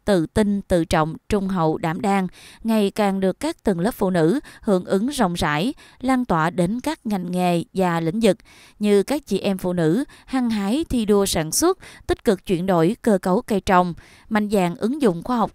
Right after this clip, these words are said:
kỹ thuật, công nghệ cao vào trong sản xuất, đưa nhiều loại giống mới, năng suất, chất lượng vào trong gieo trồng. Đa dạng hóa các hoạt động tăng thu nhập, vươn lên thoát nghèo, góp phần quan trọng vào phát triển nông nghiệp,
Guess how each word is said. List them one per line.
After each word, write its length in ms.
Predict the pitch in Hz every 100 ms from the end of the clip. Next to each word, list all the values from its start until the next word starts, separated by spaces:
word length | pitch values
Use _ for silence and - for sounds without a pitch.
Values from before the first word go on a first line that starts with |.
| -
kỹ 120 | 185
thuật, 200 | - 196
công 200 | - 208
nghệ 140 | 196 165
cao 360 | - 190 190 - -
vào 260 | 214 196 190
trong 280 | 233 226 233
sản 220 | 190 156
xuất, 280 | - 381 - - -
đưa 120 | 262
nhiều 300 | 262 220 190
loại 240 | 185 175 170
giống 200 | 202 220
mới, 280 | 180 262 359
năng 240 | 220 202
suất, 340 | 185 330 - -
chất 200 | 339 277
lượng 300 | 185 156 175
vào 300 | - 190 175
trong 280 | 165 190 185
gieo 160 | 190 185
trồng. 320 | 185 180 165 - _ _ _ _ -
Đa 120 | 285 269
dạng 220 | 185 180
hóa 280 | 196 185 285 -
các 160 | 349
hoạt 260 | - 226 -
động 360 | 185 160 170
tăng 240 | 196 202 190
thu 120 | 208
nhập, 240 | 190 170 - - -
vươn 220 | 226 214
lên 260 | 208 196 202
thoát 200 | 269 -
nghèo, 360 | 214 175 175 165 - -
góp 140 | 302 359
phần 260 | 226 190
quan 160 | 220 254
trọng 300 | 196 165 170
vào 240 | 185 175 170
phát 200 | - -
triển 200 | 208 202
nông 160 | 233
nghiệp, 200 | 196 175